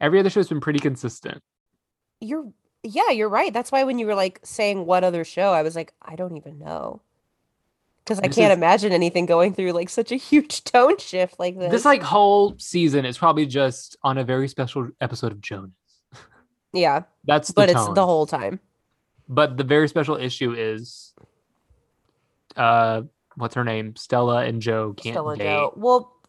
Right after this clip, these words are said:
Speaker 2: on their way out, after she friend zoned him, um, Macy was like, "Do you think Stella and Joe are over?" And Nick was like, "I don't know. There's still a whole summer left. So, like,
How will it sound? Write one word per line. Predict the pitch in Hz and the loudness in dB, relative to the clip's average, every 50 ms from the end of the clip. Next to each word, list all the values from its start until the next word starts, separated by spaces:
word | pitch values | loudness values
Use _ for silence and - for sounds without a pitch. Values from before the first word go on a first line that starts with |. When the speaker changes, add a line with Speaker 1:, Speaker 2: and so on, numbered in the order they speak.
| _ - - | _ -12 -8
Speaker 2:
on | 233 262 262 | -4 -2 2
their | 262 277 269 | 2 2 2
way | 214 233 247 370 415 208 | 2 0 0 0 0 2
out, | 190 202 240 269 233 - | 4 6 6 6 6 4
after | 190 202 214 - 220 | 2 0 0 -2 -6
she | 208 - 208 | -6 -6 -10
friend | 180 - - 165 180 208 | -6 -2 -2 -2 -2 0
zoned | 185 180 151 147 156 | 0 0 0 0 -2
him, | 160 151 139 147 147 156 180 - _ _ _ _ _ _ _ _ _ _ _ _ _ _ _ _ _ - | -4 -6 -6 -6 -6 -6 -8 -12 _ _ _ _ _ _ _ _ _ _ _ _ _ _ _ _ _ 0
um, | 185 190 185 175 170 165 165 165 170 - - | 2 4 4 4 4 4 2 0 -4 -6 -8
Macy | - 196 190 190 196 - 208 | -4 -4 -4 -2 -2 -4 -6
was | 196 180 | -6 -4
like, | 190 180 180 | -6 -8 -8
"Do | - - | -8 -8
you | 269 285 | -8 -6
think | 285 294 294 294 | -6 -6 -8 -8
Stella | - - - 262 269 262 269 269 269 269 | -8 -12 -10 -8 -6 -4 -4 -2 -2 -4
and | 262 254 247 | -4 -6 -6
Joe | - 262 262 262 262 262 | -6 -4 -2 0 0 0
are | 254 - | 0 0
over?" | - 240 254 254 247 262 262 | -2 -2 -2 -2 0 0 0
And | 254 240 208 | 0 0 -2
Nick | 196 196 - - | -4 -6 -6 -8
was | 202 190 | -8 -8
like, | 202 202 190 _ - | -8 -8 -8 _ -8
"I | - 415 427 | -6 -4 -2
don't | 403 370 311 | -2 -2 -2
know. | 262 247 247 247 247 | -2 0 0 0 0
There's | 240 247 254 - | 0 0 -2 -4
still | - 330 302 | -4 -4 -2
a | 294 | 0
whole | 285 285 254 | 0 -2 -2
summer | - - 240 233 254 247 | -2 -2 -2 0 0 0
left. | 226 214 208 208 208 208 | 2 2 2 2 0 -2
So, | - - 262 | -6 -4 -2
like, | 254 247 233 | 0 0 -2